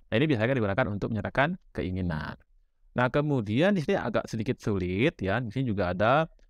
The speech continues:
kata kerja bentuk mas, ni ikimasu, ni kimasu, ni kaerimasu. Yang mana saja boleh ya. Eh, di, di sini, eh, apa namanya, artinya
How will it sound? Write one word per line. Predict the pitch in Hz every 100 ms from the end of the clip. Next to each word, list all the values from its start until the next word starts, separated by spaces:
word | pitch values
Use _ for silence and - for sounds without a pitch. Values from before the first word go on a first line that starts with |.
| _
kata | - 101 98 -
kerja | 98 120
bentuk | 101 92 -
mas, | 95 95 131 180 - - _ _ 143
ni | 175 - -
ikimasu, | 226 - 185 180 104 165 - _ _ _ 135
ni | 190 - _ _
kimasu, | - 107 185 185 143 - - _ _
ni | 156 175 -
kaerimasu. | - - 101 98 87 - - -
Yang | 117
mana | 123 123
saja | 123
boleh | 90 76 - -
ya. | - 156 180 - - _ - 110
Eh, | 110 113 110 107
di, | 110
di | - 127
sini, | 180 -
eh, | - 127 117
apa | - 151 143
namanya, | 147 165
artinya | 113 113 107 139